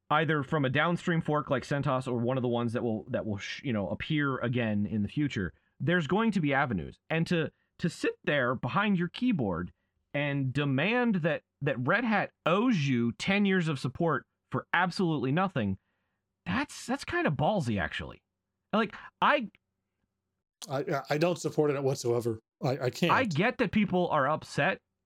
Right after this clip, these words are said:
Speaker 1: but the fact is, there were a lot of people who were freeloading, and I understand why they freeloaded. I had a centos
Speaker 2: Mm-hmm.
Speaker 1: installation. Well, technically, I still
Speaker 2: Yep.
Speaker 1: do. I haven't done anything with it. It's sitting over there in the corner off. I can turn it on at any point in time.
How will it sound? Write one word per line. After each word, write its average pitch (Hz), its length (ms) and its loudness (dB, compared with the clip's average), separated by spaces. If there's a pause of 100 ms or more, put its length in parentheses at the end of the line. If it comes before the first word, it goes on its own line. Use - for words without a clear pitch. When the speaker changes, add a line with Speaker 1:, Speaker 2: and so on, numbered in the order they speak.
(140)
Speaker 1:
but 175 160 0
the 190 60 0
fact 247 320 0
is, 190 220 2 (600)
there 202 200 2
were 466 140 0
a 277 100 4
lot 165 260 4
of 185 60 -2
people 156 320 2
who 147 80 2
were 123 100 2
freeloading, 110 520 -2 (200)
and 180 100 4
I 302 120 2
understand 240 640 2
why 175 160 4
they 214 120 2
freeloaded. 214 520 0 (480)
I 214 180 4
had 254 200 2
a 262 40 -2
centos 247 220 2
Speaker 2:
Mm-hmm. - 260 4
Speaker 1:
installation. 143 440 4
Well, 175 100 0
technically, 117 340 -2
I 92 60 0
still 110 160 0
Speaker 2:
Yep. 127 100 2
Speaker 1:
do. 104 140 0
I 107 60 -2
haven't 95 180 -2 (180)
done 120 140 0
anything 87 240 -2
with 87 140 -4
it. 120 100 -4
It's - 240 -14 (480)
sitting 120 240 -2
over 110 180 0
there 107 140 0
in 104 60 0
the 92 60 -2
corner 104 400 0 (280)
off. 104 280 0
I 95 80 -2
can 92 140 -6
turn 101 180 -2
it 85 60 -2
on 85 300 -2
at 82 60 -2
any 82 100 -4
point 92 220 -4
in 90 40 -2
time. 120 280 -2